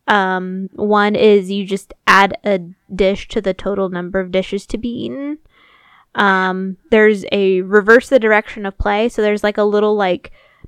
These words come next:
direction of play token. And if you play the reverse, the play, you can flip that and then play gets reversed. Um,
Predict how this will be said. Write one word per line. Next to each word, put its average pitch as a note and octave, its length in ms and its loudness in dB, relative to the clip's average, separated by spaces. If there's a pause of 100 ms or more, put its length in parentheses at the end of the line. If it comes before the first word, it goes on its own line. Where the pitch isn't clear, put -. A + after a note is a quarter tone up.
direction G3+ 480 0
of F#3+ 140 -4
play G#3+ 260 0
token. D#4+ 640 0 (320)
And G#3 120 0
if G3 120 -8
you G#3+ 100 -2
play G#3 320 0
the G3 140 -2
reverse, F#3+ 800 0 (420)
the G#3+ 120 -4
play, A3 400 2 (300)
you G#3 140 -4
can F#3 240 -4
flip - 400 -2
that A3+ 300 2 (560)
and F#3+ 220 -2
then F#3 200 0
play F3+ 240 -4
gets F3 240 -8
reversed. G3+ 560 -2 (600)
Um, G3 640 0